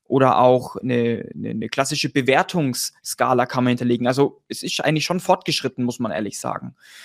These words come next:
Ähm, dass man sagt, so, so Sternchen, dass man sagt, okay, wie zufrieden sind Sie mit dem Service der Kanzlei beispielsweise? Wenn man so eine Mandantenumfrage über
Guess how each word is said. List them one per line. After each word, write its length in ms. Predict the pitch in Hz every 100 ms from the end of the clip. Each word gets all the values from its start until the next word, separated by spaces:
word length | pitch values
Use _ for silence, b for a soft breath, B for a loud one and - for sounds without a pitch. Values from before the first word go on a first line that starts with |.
| B B
Ähm, 500 | - 120 120 120 120
dass 140 | 120 127
man 80 | 123
sagt, 220 | 127 -
so, 120 | 120
so 140 | 117
Sternchen, 560 | 120 - 123 170 180 151
dass 80 | 135
man 80 | 135
sagt, 180 | 135
okay, 280 | 123 - 151
wie 320 | 135 175 175 180
zufrieden 440 | - 151 156 180 170
sind 220 | 175 170
Sie 80 | 151
mit 220 | 151 147
dem 180 | 139 135
Service 380 | 139 143 147
der 200 | - 135
Kanzlei 540 | 127 135 131 120 147 165
beispielsweise? 720 | 143 147 143 - 143 139 147 B B B
Wenn 140 | 123 131
man 100 | 135
so 80 |
eine 80 | 135
Mandantenumfrage 840 | 127 120 135 - 120 127 123 135
über 80 | 131